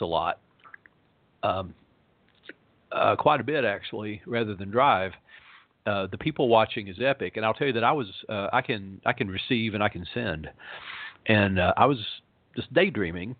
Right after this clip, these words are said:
looking out the window, and an utterly alien thought entered my mind, and that thought was, "It, if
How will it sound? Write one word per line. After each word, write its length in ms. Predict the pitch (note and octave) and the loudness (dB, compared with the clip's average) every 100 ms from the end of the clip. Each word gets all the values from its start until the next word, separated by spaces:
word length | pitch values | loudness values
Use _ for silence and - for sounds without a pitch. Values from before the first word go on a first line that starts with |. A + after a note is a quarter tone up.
| - | -6
looking 220 | B2 C#3 | 0 2
out 140 | A#2+ | 4
the 60 | G#2+ | 2
window, 420 | D3 C3 E2 F2 - _ _ _ _ | 0 0 0 -2 -10 _ _ _ _
and 140 | A#2 | 0
an 140 | G2 F#2+ | 0 0
utterly 560 | - D#3 G3+ F#3 B2+ A2+ | 2 4 4 2 0 0
alien 520 | - D#3+ E3 C3+ G2+ F#2+ | 0 2 0 -2 -4 0
thought 360 | - B2 D#2+ - _ _ | 4 6 4 0 _ _
entered 240 | - A2 G2+ | -6 -4 -4
my 120 | G2 | -4
mind, 520 | G2 A#2 G2+ E2 D#2+ - _ - | 2 4 4 0 -10 -16 _ -6
and 120 | G2+ | 0
that 200 | B2 - | 0 4
thought 240 | A2+ G#2+ | 4 6
was, 220 | F#2+ F2+ F2+ - _ _ _ _ _ _ _ _ _ _ _ - | 0 -6 -8 -18 _ _ _ _ _ _ _ _ _ _ _ -8
"It, 180 | A2 - _ - _ _ _ - _ | -8 -8 _ -20 _ _ _ -20 _
if 300 | C3+ B2+ G#2 | 0 0 0